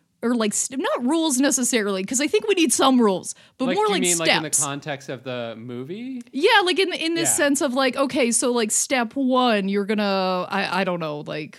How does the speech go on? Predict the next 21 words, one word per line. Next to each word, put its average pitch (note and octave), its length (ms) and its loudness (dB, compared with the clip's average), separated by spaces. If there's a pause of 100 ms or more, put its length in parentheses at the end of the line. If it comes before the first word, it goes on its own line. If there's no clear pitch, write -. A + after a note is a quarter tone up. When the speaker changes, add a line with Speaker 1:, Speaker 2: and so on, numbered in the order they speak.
(140)
Speaker 1:
I, A3+ 60 -6
I C4 160 -4
can't D4+ 200 -4
even B3 140 0
remember F3 400 -4
the E3+ 140 -4
steps D#3+ 320 -4
that E3+ 180 -6
she F#3 140 -4
dictates. G3+ 480 -4
All G#3+ 200 2
I B3 60 2
remember B3 400 2
is A#3+ 180 0
one G3+ 280 2
of G3+ 140 0
them A3+ 180 2
is G3+ 160 0
very G3 280 0
much F3+ 280 -4
chocolate. - 600 -6